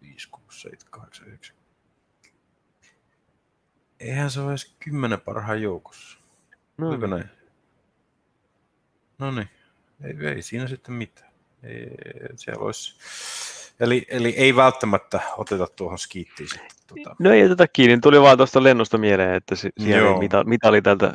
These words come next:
Speaker 2: tältä keväältä, mutta ei Euroopan, <laughs> Euroopan mestaruuspronssia kovin korkealla virsi arvosteta,
Speaker 1: Ei.
Speaker 2: taikka sitä ei muuten menestynyt, en ole seurannut, mutta
Speaker 1: Näin, no, tiukkaa on. Ei, siis, tiukkaa se on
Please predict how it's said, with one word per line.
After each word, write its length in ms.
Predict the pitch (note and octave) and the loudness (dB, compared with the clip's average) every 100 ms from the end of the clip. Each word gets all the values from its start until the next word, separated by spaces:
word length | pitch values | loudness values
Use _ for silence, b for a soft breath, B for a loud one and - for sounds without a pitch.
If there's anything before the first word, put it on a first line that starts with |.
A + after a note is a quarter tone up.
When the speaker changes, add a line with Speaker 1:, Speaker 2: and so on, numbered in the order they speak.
| D#3 | -4
Speaker 2:
tältä 260 | - G#2+ G2+ | 0 0 0
keväältä, 500 | G#2 G2 F#2+ F2+ F#2+ G2 _ _ | 0 2 2 0 -4 -16 _ _
mutta 320 | - - - - _ _ - | -18 -14 -14 -14 _ _ -6
ei 160 | F#2+ F#2+ | -2 2
Euroopan, 320 | G2+ G#2 G2 - | 2 0 -4 -8
<laughs> 80 | - | -8
Euroopan 320 | A#2+ - A2+ | -8 -10 -10
mestaruuspronssia 840 | A2+ - B2 A#2 - A2+ A2 A2 | -8 -6 -4 -4 -4 -4 -2 -4
kovin 240 | G#2+ A2+ G#2+ | 0 2 2
korkealla 340 | A2 G#2+ G#2 | 0 0 2
virsi 240 | G#2 - - | 2 0 -2
arvosteta, 440 | G#2+ G#2 - G#2+ | -2 -2 -2 -2
Speaker 1:
Ei. 60 | A2 | 0
Speaker 2:
taikka 180 | A2 - | -2 -2
sitä 140 | - | 0
ei 120 | G#2+ | 0
muuten 320 | G#2+ A2 G#2+ | 0 0 0
menestynyt, 480 | G#2 G2 F#2+ - G2+ B B - | 0 0 -2 -6 -12 B B -4
en 140 | G2+ | -2
ole 80 | G2+ | -2
seurannut, 560 | - G2 F#2+ F#2+ F#2 F#2 | -4 -4 -2 -4 -6 -12
mutta 260 | F#2+ - _ B B B B B B B B B B _ - | -18 -20 _ B B B B B B B B B B _ -16
Speaker 1:
Näin, 420 | B2 C3+ A#2+ G2+ | -10 -6 -4 -4
no, 120 | G#2+ G#2 _ | -6 -10 _
tiukkaa 440 | D#3+ C3+ - A#2 | -8 -8 0 2
on. 120 | B2+ F2+ b b - | 2 0 b b -14
Ei, 200 | C3+ C3 | -8 -8
siis, 320 | C3 B2+ - _ _ _ _ _ - | -8 -14 -16 _ _ _ _ _ -4
tiukkaa 420 | G#3+ F#3 - C#3 | -4 -2 0 0
se 100 | C3+ | 2
on 360 | D3 C#3+ A#2 | 0 -2 -4